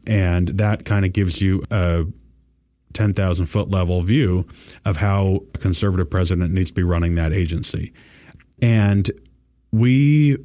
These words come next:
produced this book in April twenty twenty-three. That's when it was published. We wrote it last year. We had hundreds of people contributing to it. Each chapter has a primary author.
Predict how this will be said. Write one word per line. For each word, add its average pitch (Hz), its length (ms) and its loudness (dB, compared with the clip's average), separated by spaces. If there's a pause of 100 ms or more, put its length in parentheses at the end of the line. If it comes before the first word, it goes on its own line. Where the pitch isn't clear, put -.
(120)
produced 120 460 0
this 113 140 0
book 113 440 -4 (160)
in 101 200 2
April 101 300 0
twenty 90 300 0
twenty-three. 92 560 0
That's 90 240 -2
when 92 120 0
it 90 40 -4
was - 140 -8
published. 92 500 -2 (520)
We 104 140 0
wrote 107 280 2
it 104 100 0
last 98 400 0
year. 113 520 2
We 92 160 0
had 95 280 -2 (140)
hundreds 120 340 0
of 101 100 -2
people 98 300 -2
contributing 92 600 -2
to 95 180 0
it. 90 260 0
Each - 400 -2 (800)
chapter 104 440 -2
has 90 200 0
a 90 60 -2
primary 95 480 0
author. 90 460 -2